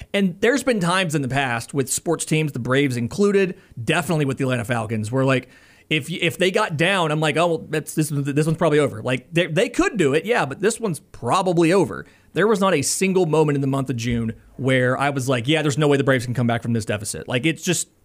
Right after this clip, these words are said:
as long as there's outs on the board, you feel like they can do it.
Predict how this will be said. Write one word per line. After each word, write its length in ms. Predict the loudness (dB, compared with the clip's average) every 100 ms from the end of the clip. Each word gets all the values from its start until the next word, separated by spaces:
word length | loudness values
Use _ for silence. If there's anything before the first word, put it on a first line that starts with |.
| -4
as 160 | 0
long 200 | 4 4
as 80 | 4
there's 160 | 2 0
outs 260 | 0 0 2
on 100 | 2
the 60 | 2
board, 440 | 4 4 4 2
you 120 | -2
feel 280 | 0 0 2
like 220 | 2 0
they 100 | 0 0
can 180 | 2
do 160 | 2 0
it. 180 | -4